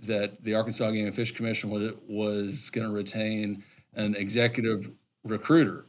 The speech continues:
I E a headhunter, to help find the next director. And I thought, "That sounds like the absolute job of a lifetime." So I Googled the headhunter.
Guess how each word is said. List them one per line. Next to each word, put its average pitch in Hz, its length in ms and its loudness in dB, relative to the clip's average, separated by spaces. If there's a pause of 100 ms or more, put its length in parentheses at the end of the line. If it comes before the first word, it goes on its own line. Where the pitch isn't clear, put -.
I 113 200 0
E 113 200 0
a 104 140 2
headhunter, 123 580 4
to 120 80 -4
help 117 240 0
find 113 440 0
the 107 260 0
next 104 280 -2
director. 107 600 -4 (720)
And 104 160 -4
I 113 60 2
thought, 104 480 2 (240)
"That 131 360 2
sounds 117 360 -2
like 110 300 0
the 101 240 -4 (100)
absolute 113 800 -2
job 104 580 2
of 98 100 -8
a 92 40 -6
lifetime." 92 720 -8 (640)
So 101 360 0
I 101 120 -4
Googled 117 380 2
the 123 60 2
headhunter. 123 640 2